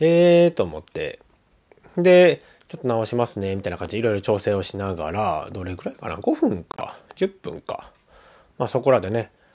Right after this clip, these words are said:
「はい、直ったんでつけますね」、みたいな。「あ、直った！」と思って。「あ、よかったわ」と思ってね。お金もね、ちょっとあの、あんまり高いお金払うのもお辛いしと思ってたので、うん。直してもらってすごくまあ助かっ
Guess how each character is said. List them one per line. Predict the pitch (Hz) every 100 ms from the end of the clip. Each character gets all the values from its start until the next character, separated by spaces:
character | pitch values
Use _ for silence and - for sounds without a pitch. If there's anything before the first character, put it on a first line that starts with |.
| _ _
「は | 123
い、 | 127
直 | 131
っ |
た | 127
ん | 101
で | 90
つ |
け | -
ま | 101
す | - -
ね」、 | 76 80
み |
た | -
い |
な。 | 139
「あ、 | -
直 | 170 175 190
っ | - -
た！」 | - 98 113 113
と | 107
思 | 92
っ |
て。 | - 107 98 - - - - _ _
「あ、 | 143
よ | 151 151
か | 160
っ | 147 -
た | - -
わ」 | 139 135 139
と | 131
思 | 117
っ |
て | 110
ね。 | 107
お | 110 113 80 110
金 | - 127
も | 131 127
ね、 | 135 120
ち | 104
ょ |
っ | 110
と | 104
あ |
の、 | 107
あ | 110
ん |
ま | 120
り |
高 | 117 - 113
い |
お | 98 -
金 | 110 104
払 | 110 101
う |
の | 101
も | 92 90
お |
辛 | 123 104
い | 95
し | - 92
と | 87
思 | 85
っ | 82
て | -
た | 80
の | 80
で、 | 104 101 - _ _
う | 117
ん。 | 117 92 90 _ _ _ _ _ _ _ _
直 | 127 117
し | -
て |
も | 101
ら | 104
っ | 92
て |
す | -
ご | 123
く | 113
ま | 98 98
あ | 90
助 | - -
か |
っ | 92